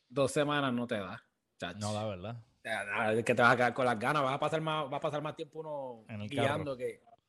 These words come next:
Speaker 2: Fíjense como unas tres semanitas, unas tres semanitas.
Speaker 1: Tres semanitas son buenas.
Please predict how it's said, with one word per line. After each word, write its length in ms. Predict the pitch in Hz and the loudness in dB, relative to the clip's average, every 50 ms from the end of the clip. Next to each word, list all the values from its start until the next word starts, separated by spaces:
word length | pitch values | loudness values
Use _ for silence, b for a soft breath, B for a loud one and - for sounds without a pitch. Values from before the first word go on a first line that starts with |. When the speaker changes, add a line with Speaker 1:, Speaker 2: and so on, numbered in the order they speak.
| _ _ _ _ _ _ _ _ _ _ _ _ _ | _ _ _ _ _ _ _ _ _ _ _ _ _
Speaker 2:
Fíjense 240 | - 120 127 160 - | -6 -2 -2 -2 -2
como 160 | 165 156 139 | -2 -2 -2
unas 100 | 135 143 | -2 -2
tres 160 | 135 - 156 143 | -2 -4 -2 -2
semanitas, 460 | - 160 151 139 120 107 101 98 98 | -2 -2 0 0 -2 -2 -2 -4 -4
unas 100 | 104 101 | -6 -6
tres 160 | - 120 - | -6 -8 -8
semanitas. 500 | - 127 117 107 98 90 85 82 - - - _ _ _ _ | -6 -6 -6 -6 -6 -8 -8 -10 -14 -16 -20 _ _ _ _
Speaker 1:
Tres 140 | 120 113 - | -18 -14 -12
semanitas 480 | 139 127 135 127 123 120 120 127 110 | -8 -6 -6 -6 -6 -6 -6 -6 -8
son 220 | 107 107 107 110 101 | -8 -8 -10 -10 -10
buenas. 340 | 87 87 95 104 104 98 | -8 -8 -8 -8 -10 -12